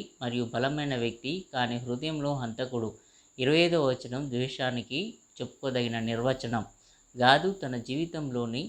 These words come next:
నూట ఇరవై ఐదవ సంవత్సరంలో తన కుమారులతో ఏమి మాట్లాడాడో,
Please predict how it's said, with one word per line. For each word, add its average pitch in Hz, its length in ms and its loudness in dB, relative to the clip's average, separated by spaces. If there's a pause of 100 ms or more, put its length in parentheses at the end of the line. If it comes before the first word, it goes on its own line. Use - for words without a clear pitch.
(180)
నూట 135 320 -2
ఇరవై 131 360 6
ఐదవ 139 360 6
సంవత్సరంలో 120 680 -2
తన 127 240 -4
కుమారులతో 127 680 -2 (200)
ఏమి 147 280 0
మాట్లాడాడో, 123 720 2